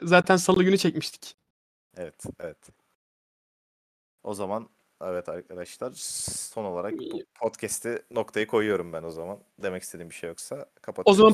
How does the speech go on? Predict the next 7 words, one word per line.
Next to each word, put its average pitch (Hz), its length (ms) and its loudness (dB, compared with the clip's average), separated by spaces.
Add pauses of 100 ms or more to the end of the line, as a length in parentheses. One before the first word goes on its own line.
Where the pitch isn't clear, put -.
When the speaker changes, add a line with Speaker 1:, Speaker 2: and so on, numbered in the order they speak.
Speaker 1:
podcast'imizin 202 600 8
özetini 185 340 8
şu - 60 -4
şekilde 180 280 6
söylüyorum 165 440 6
kısaca. 165 420 2 (640)
Ee, 147 300 8